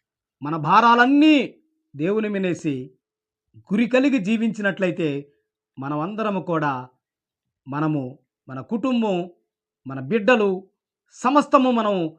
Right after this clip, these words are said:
ఆశీర్వదించబడతాం. అట్టి కృప మనకి కలుగునుగాక.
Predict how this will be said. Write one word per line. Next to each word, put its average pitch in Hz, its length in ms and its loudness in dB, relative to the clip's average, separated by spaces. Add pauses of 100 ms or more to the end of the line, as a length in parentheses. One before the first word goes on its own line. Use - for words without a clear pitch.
(340)
ఆశీర్వదించబడతాం. 147 1120 -6 (480)
అట్టి 170 260 -4
కృప 202 260 -4
మనకి 170 340 -2
కలుగునుగాక. 143 880 -4